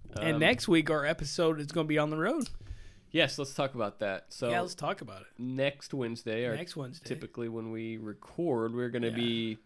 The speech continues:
Speaker 2: in commute to Nash Vegas to catch our
Speaker 1: Yeah.
Speaker 2: flight. So,
Speaker 1: Yes.
Speaker 2: uh, due to other things already pre-planned in the week,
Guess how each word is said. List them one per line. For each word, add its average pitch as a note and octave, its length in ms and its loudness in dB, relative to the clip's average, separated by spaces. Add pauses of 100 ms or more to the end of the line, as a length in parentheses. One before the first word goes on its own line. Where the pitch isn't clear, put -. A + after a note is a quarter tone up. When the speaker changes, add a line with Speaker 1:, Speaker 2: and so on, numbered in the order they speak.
(400)
Speaker 2:
in A#2 400 -2 (380)
commute A#2+ 640 -2 (220)
to A#2+ 480 -2
Nash A#2 460 -6
Vegas A#2 680 -6 (120)
to - 60 -20
catch B2+ 240 0
our C3 80 8
Speaker 1:
Yeah. - 20 6
Speaker 2:
flight. C#3 540 2
So, C3+ 400 4
Speaker 1:
Yes. F#3+ 520 -2 (240)
Speaker 2:
uh, G#2+ 380 -2
due C3+ 380 -2
to A2+ 680 -4 (680)
other A2+ 220 -6
things A2 340 -8
already G2+ 280 -4
pre-planned G#2+ 520 -4
in G2+ 100 -4
the F#2+ 80 -10
week, G2 340 -8